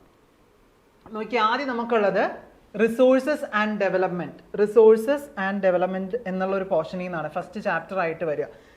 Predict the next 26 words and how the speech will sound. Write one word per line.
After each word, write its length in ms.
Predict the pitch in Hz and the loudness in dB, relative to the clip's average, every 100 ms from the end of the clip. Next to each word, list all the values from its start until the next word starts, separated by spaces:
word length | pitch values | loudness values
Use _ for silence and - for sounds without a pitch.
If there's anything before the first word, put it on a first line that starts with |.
| _ | _
ഇതിനകത്ത് 300 | 240 269 269 | -2 0 0
എന്തൊക്കെയുള്ളത് 580 | 240 240 240 262 220 220 | -2 -4 0 2 2 2
നമുക്ക് 260 | 220 214 220 | 0 -2 -2
resources 500 | 202 208 208 214 220 220 | -2 0 0 0 -4 -4
and 60 | 214 | -2
development-ിൽ? 640 | 208 208 202 196 202 202 202 - - _ _ - | 0 0 -2 0 0 0 -6 -18 -20 _ _ -6
ബ്ലാക്ക് 340 | 180 190 202 202 | 0 2 2 0
സോയിൽ, 500 | 233 220 220 220 214 | 2 4 4 0 0
അലുവിയൽ 400 | 202 208 214 214 | 2 2 2 2
സോയിൽ 340 | 220 220 220 | 0 0 -2
എന്നൊക്കെ 280 | 214 208 208 | -4 -6 -2
പറഞ്ഞിട്ടുള്ള 400 | 208 202 196 202 | -2 -2 0 0
കണ്ടന്റ് 360 | 202 185 190 190 | 0 -2 -2 -2
ഉണ്ട്. 140 | 190 | -2
നമുക്ക് 240 | 208 185 196 | -4 -2 0
അതേപോലെ 420 | 185 196 196 294 - - - - - 233 | 0 2 2 2 -2 -16 -20 -20 -2 2
ടെറസ് 260 | 220 220 - | 2 2 0
കൾട്ടിവേഷൻ, 680 | 214 196 214 208 202 220 202 | 0 2 2 2 2 -2 -4
റിന്യൂവബിൾ 500 | 196 202 214 220 240 | -4 -2 0 2 0
സോഴ്സസ്, 580 | 226 190 185 196 220 214 - - - | 2 0 0 -2 -2 -6 -18 -20 -8
ആ, 160 | 175 175 | -4 -2
അതേപോലെ 340 | 214 214 226 | 0 2 0
നോൺ 340 | 214 214 233 | 2 2 2
റിന്യൂവബിൾ 460 | 220 214 208 208 226 | 2 0 2 4 4
സോഴ്സസ് 460 | 226 190 190 208 214 | 2 0 0 -4 -6
ഒക്കെയാണ്, 600 | - 196 175 175 311 | -4 -4 -2 -2 -2